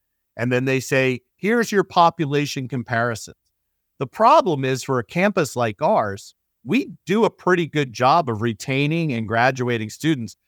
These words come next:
at least at the national scale. Like, if you look at us at a national scale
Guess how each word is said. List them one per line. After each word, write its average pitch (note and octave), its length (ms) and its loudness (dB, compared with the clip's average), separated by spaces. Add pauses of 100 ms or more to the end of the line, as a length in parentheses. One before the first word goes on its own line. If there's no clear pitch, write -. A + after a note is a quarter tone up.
(160)
at A#2 120 -4
least D3 260 0
at C3+ 100 -2
the B2 100 -4
national A#2+ 880 -2
scale. D#3+ 500 2
Like, A2 240 0
if G#2+ 120 -6
you A2+ 120 -4
look B2+ 200 -4
at A#2+ 100 -2
us A2+ 220 -4 (160)
at A2 140 -2
a A2 100 -2
national A2+ 420 -2
scale D3+ 420 -2